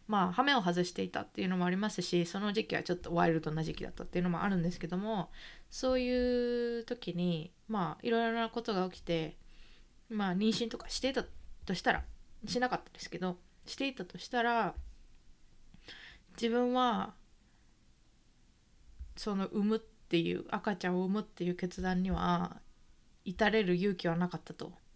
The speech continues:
思っています。で、それがもう本当に自分の中の結論なんじゃないかなって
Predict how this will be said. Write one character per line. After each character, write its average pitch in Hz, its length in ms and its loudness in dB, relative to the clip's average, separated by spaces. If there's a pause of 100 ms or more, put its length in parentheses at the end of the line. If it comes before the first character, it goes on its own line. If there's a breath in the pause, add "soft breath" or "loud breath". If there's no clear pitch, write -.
(340)
思 180 160 4
っ 175 60 0
て 175 120 -8
い 175 40 -4
ま 170 160 -8
す。 - 240 -14 (920 loud breath)
で、 220 240 4
そ 226 140 0
れ 233 120 4
が 226 120 4
も 220 140 0
う - 40 0
本 190 180 0
当 202 100 -4
に 185 120 2
自 180 120 -2
分 190 160 2
の 190 100 2
中 190 220 0
の 170 180 0 (340)
結 185 240 -2
論 185 180 4
な 185 80 4
ん 175 80 2
じ 170 60 -2
ゃ 160 40 -2
な 160 100 -2
い 160 60 -6
か 165 100 -6
な 165 140 0
っ 170 40 -4
て - 360 -10